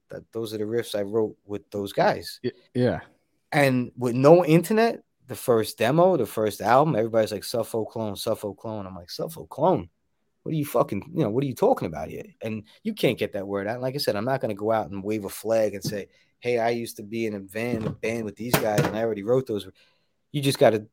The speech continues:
Speaker 1: you know, do something different. And that's how I wound up doing System of the Animal and doing different riffs and trying different things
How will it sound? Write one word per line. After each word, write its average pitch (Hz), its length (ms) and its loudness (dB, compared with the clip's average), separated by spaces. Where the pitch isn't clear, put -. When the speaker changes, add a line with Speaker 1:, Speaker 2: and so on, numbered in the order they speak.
Speaker 1:
you 147 100 -2
know, 107 140 -2
do 113 180 -6
something 104 260 -2
different. 131 340 0
And 95 60 -4
that's 110 140 -4
how 135 120 10
I 123 60 12
wound 127 240 6
up 117 100 4
doing 196 220 6
System 120 360 0
of 107 60 0
the 107 120 2
Animal 98 360 -2
and 92 80 -12
doing 107 240 -8
different 104 400 -12
riffs 104 380 -4
and 87 80 -20
trying 104 260 -8
different 104 340 -8
things 101 280 -8